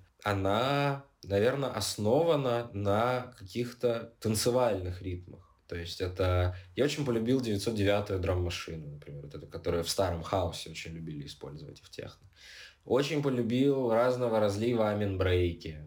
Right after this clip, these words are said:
э, которые использовали в драм-н-бейсе, в брейкбите, джангле, во всём этом. Но при этом я не могу сказать, что я шарю, типа, в хаосе, в джангле и так далее. То есть я слушаю постоянно какие-то плейлисты, мне что-то нравится, но если меня попросить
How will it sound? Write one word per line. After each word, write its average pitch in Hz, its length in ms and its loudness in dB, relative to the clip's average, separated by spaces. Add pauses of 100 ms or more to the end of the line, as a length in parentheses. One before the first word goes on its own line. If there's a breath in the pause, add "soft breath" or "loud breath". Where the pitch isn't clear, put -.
(160)
э, 78 340 -16
которые 85 440 -2
использовали 80 800 -4
в 80 120 -10
драм-н-бейсе, 92 1040 0
в 87 80 -4
брейкбите, 85 680 -2
джангле, 87 500 0
во 82 100 -10
всём 80 300 -12
этом. 80 280 -16 (760 loud breath)
Но 123 140 2
при 135 140 0
этом 165 220 2
я 139 80 2
не 135 80 0
могу 135 180 2
сказать, 180 300 2
что - 160 -2
я 139 100 4
шарю, 139 400 2
типа, 104 240 -10
в - 60 -18
хаосе, 110 920 -2
в 87 60 -18
джангле 101 580 0
и 82 60 -10
так 82 180 -12
далее. 98 340 2
То 85 60 -12
есть - 180 -10
я 131 280 0 (720 loud breath)
слушаю 127 800 0
постоянно 98 540 0
какие-то 90 380 -8
плейлисты, 92 600 0
мне 85 140 -2
что-то 92 280 0
нравится, 92 500 2
но 87 80 -6
если 104 280 0
меня 98 220 0
попросить 92 580 -4